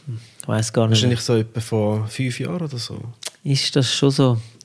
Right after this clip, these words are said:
Speaker 2: Oder sechs vielleicht sogar.
Speaker 1: Warte, ich kann das vielleicht sogar sagen. Ja, nein, ich habe die Fotos runtergenommen. Nein, es ist, das ist keine sechs Jahre her, wo wir zugemacht haben.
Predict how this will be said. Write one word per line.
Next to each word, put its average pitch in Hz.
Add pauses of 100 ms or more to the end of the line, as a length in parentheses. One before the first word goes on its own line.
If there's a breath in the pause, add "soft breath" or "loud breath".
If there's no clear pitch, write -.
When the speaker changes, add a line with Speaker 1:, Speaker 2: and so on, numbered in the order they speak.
(160 loud breath)
Speaker 2:
Oder 113
sechs 131
vielleicht 151
sogar. 127
Speaker 1:
Warte, 135
ich 117
kann 113
das 104
vielleicht 107
sogar 104
sagen. 110 (2000 loud breath)
Ja, 120
nein, 117
ich 113
habe 113
die 104
Fotos 113
runtergenommen. 110 (760 soft breath)
Nein, 110
es 117
ist, 160
das 101
ist - (220)
keine -
sechs -
Jahre 98
her, 98
wo 98
wir 98
zugemacht 98
haben. 92